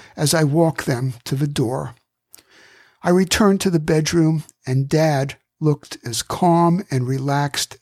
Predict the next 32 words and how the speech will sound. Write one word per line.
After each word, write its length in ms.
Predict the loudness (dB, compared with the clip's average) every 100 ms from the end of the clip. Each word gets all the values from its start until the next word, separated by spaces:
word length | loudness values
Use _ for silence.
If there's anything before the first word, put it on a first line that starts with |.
| -8
as 300 | -4 -4 -4
ever. 400 | -2 0 0 -4 -8 _ _ _ _ _ _ _ _ _ _ _ _ _ _ _ -2
The 120 | 0
hearse 380 | 2 2 2 0
arrived 560 | 0 2 2 2 0 -2
shortly 500 | 0 0 0 2 2
after 320 | 2 0 -4
that, 380 | -2 -2 -4 -8 -18 -20 -20 -4
and 180 | -2 0
Dad 320 | 2 2 2
and 140 | 2
I 300 | 2 2 0
headed 360 | -2 -2 0 2
over 360 | 0 0 -2 -6
to 180 | -4
the 80 | -4
funeral 560 | -4 0 2 4 2 0
home 400 | 0 0 0 -4 -10 -20 -20 -6
where 100 | 0
my 160 | 2 2
sister 520 | 0 0 -2 -2 -2
and 140 | 0
brothers 480 | 0 -2 0 -2 -2
were 100 | -2
waiting. 580 | -4 -2 -2 0 0 0 -4 _ _ -20 _ _ _ _ _ _ 0
After 320 | 0 0 -2
we 160 | 0 2
arrived, 680 | 2 2 2 0 -4 -8 -20 -20 -20 _
his 180 | -2 -2
body 400 | 0 2 2 0
was 240 | -2 0
moved, 540 | 2 2 0 -4 -12